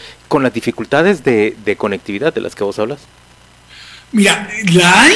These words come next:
Speaker 2: en el sentido de que, eh, en déficit de vivienda, y te hablo de cuantitativo, no de cualitativo, hay más o menos medio millón de viviendas a nivel país que las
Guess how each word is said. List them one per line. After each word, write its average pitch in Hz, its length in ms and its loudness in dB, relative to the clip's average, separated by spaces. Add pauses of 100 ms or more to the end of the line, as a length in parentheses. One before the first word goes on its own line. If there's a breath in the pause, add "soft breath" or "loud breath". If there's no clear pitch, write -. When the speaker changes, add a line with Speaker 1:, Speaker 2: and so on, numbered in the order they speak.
(160)
Speaker 2:
en 214 140 4
el 170 80 2
sentido 170 320 2
de 226 120 6
que, 175 140 0
eh, 170 640 -2
en 170 140 4
déficit 254 540 4
de 165 200 0 (120)
vivienda, 170 720 0
y 156 120 -4
te 165 140 -4
hablo 180 220 2
de 190 100 0 (240)
cuantitativo, 160 580 -2
no 147 120 -2
de 185 100 0
cualitativo, 170 640 -2 (260 loud breath)
hay 180 140 0
más 196 200 4
o 202 60 2
menos 208 240 2
medio 226 380 4
millón 185 260 0
de 208 80 0
viviendas 175 460 -2
a - 20 -6
nivel 151 240 -6
país - 600 -2 (100)
que 180 340 0
las 156 140 -6